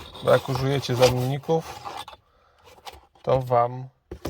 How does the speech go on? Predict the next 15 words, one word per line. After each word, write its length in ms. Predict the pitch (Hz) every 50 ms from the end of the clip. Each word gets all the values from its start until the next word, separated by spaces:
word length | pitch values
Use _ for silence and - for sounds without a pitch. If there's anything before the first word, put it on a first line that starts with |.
| - - - - - -
nie 120 | 127 127 127
będzie 320 | 131 127 123 120 120 117
działało 360 | 117 120 117 117 117 117 117
jak 200 | 117 113 - -
należy, 440 | 120 113 117 131 131 127 143 147 143
więc 280 | 131 127 120 113 - -
nie 120 | 127 120
oszczędzajcie 560 | 110 - - 123 117 113 123 123 127 - 139
na 120 | 139 135 127
tym. 200 | - 139 131 131
Ja 140 | 139 147
za 140 | 143 143 127
swoje 320 | - - - 139 135 131 123
cztery 300 | - - - 135 131 123
cewki 500 | - 127 127 - - - - 151 151